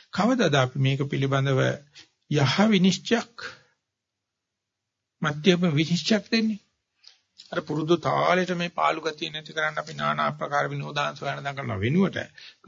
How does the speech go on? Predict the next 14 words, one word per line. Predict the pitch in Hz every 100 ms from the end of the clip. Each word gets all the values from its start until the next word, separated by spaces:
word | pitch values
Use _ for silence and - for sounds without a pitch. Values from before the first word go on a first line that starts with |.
| 127
බාරගන්නේ | 123 147 80 165 80 76
කවද්ද | 80 147 -
කියන | 82 76
එක. | - - _ _ - -
අන්න | 180
ඒ | 139 135 165
විදිහට | 180 175 175 175 175
මේ | 160 151
විඥානයේ | 131 131 147 170 160 160 156
තියෙන | 151 160 147 139
බොල්කම, | 123 147 160 - 95 87 123 - _ _ _ _ _ _ - -
මේ | - 151
කරන | 151 147 147 151 147 127
කූට | - 156 151